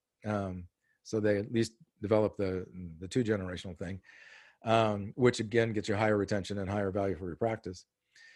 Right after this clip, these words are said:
And then the third level is the master level, which is the Heritage Design Professional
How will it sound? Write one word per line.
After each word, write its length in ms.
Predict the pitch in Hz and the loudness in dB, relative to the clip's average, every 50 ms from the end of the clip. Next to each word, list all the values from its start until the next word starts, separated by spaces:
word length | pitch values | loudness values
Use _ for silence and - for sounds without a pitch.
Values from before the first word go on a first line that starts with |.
| - _ _ _ - | -20 _ _ _ 2
And 160 | 123 123 127 | 2 6 6
then 140 | 131 127 131 | 8 6 6
the 60 | 120 | 8
third 240 | 117 - 190 185 151 | 10 12 12 12 12
level 400 | 139 127 120 110 110 110 107 113 | 12 10 10 8 8 6 4 4
is 320 | - - 117 113 110 98 - | 4 4 6 6 6 4 2
the 80 | 110 | 0
master 340 | 104 113 110 104 - 110 101 | 2 2 2 2 0 0 2
level, 280 | 101 101 98 95 95 95 | 2 2 2 0 0 0
which 200 | 98 92 - 101 | -2 -2 -2 -4
is 140 | 95 85 | -6 -4
the 100 | - 98 | -2 -2
Heritage 300 | 92 104 104 98 92 - | 0 0 0 -2 -4 -6
Design 280 | - 92 87 95 92 90 | -8 -6 -6 -6 -6 -6
Professional 600 | 85 - 90 - 101 90 - 98 92 82 82 82 | -8 -8 -6 -6 -6 -6 -6 -8 -10 -10 -12 -14